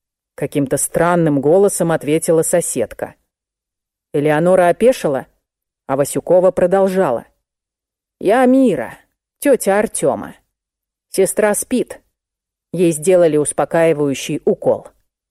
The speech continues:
Нора попыталась переварить услышанное. Мира пригласила её на кухню и спокойно заговорила. Наши родители разошлись,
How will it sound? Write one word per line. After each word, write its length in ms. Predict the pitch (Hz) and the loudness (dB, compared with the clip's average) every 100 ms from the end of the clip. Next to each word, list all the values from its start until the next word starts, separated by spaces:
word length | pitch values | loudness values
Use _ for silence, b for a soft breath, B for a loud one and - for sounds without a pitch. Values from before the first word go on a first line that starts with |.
| _ _ _ _ _ _ _ _ _ | _ _ _ _ _ _ _ _ _
Нора 320 | 143 165 247 247 | -6 0 2 2
попыталась 600 | 226 214 208 226 240 - | 0 0 0 2 2 0
переварить 580 | 208 202 190 190 220 214 | -2 0 2 0 0 -4
услышанное. 800 | - 208 202 185 165 156 139 - _ _ _ _ _ _ _ | -2 0 0 0 0 0 -2 -6 _ _ _ _ _ _ _
Мира 320 | 156 185 214 202 | -2 2 2 2
пригласила 600 | 190 175 175 - 208 190 | 0 2 0 0 2 2
её 320 | 165 165 156 | 0 -2 -2
на 140 | 143 | -2
кухню 440 | - 269 269 269 254 | 0 -2 2 2 2
и 40 | |
спокойно 580 | - 160 - 170 208 196 | 0 -4 0 2 2 2
заговорила. 720 | 190 185 190 202 175 135 - _ _ _ _ _ _ _ _ _ _ _ _ _ _ | 0 2 2 0 -2 -6 -10 _ _ _ _ _ _ _ _ _ _ _ _ _ _
Наши 320 | 220 240 190 | 0 2 2
родители 540 | 165 156 175 202 165 147 | 2 2 0 -2 0 2
разошлись, 720 | 156 151 147 - 277 - | 2 0 -2 -2 -4 -4